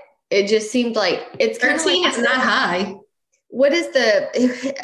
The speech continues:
Speaker 1: it, there's a, it was a class that I took, but it said, um, you know, ninety-five percent of sellers said that they were happy with their agent and would use them again, but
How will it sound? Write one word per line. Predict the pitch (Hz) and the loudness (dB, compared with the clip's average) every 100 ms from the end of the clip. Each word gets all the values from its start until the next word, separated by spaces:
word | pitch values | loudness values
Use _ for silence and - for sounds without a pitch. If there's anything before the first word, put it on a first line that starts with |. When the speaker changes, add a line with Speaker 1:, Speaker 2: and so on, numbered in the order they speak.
| - | -2
Speaker 1:
it, | 220 220 - | 2 2 0
there's | 226 233 233 | -2 0 0
a, | 214 196 220 | 0 2 0
it | |
was | 214 | 0
a | 196 | -2
class | 196 277 277 277 | -2 0 0 0
that | 214 165 | 0 0
I | 165 | -4
took, | - 185 165 - | -4 -4 -2 0
but | 190 | 0
it | - | 0
said, | - 214 202 196 190 - _ _ _ - | -2 0 0 0 -4 -16 _ _ _ -2
um, | 208 196 185 175 - - | 0 2 2 0 -6 0
you | 220 | 2
know, | 208 196 | 4 2
ninety-five | 190 214 311 311 302 269 262 262 | 2 0 2 0 0 0 0 -2
percent | 247 240 254 247 226 - | -2 -2 0 0 0 0
of | 185 185 180 | 0 0 -2
sellers | - 220 226 214 208 208 208 - | -2 0 2 2 4 2 -2 -4
said | 214 214 202 | -2 0 0
that | 202 202 | 0 2
they | 196 | 0
were | 190 185 180 | 4 4 2
happy | 220 208 208 202 202 | 0 -4 -2 -4 -4
with | 185 190 | -2 0
their | 190 175 - | 2 2 2
agent | 202 214 196 - | 2 2 0 -2
and | 190 | 0
would | 180 | 0
use | 185 202 | -2 -4
them | 202 185 | -2 0
again, | 180 180 185 151 160 | 0 0 0 -2 -4
but | 170 175 - | -4 -2 -2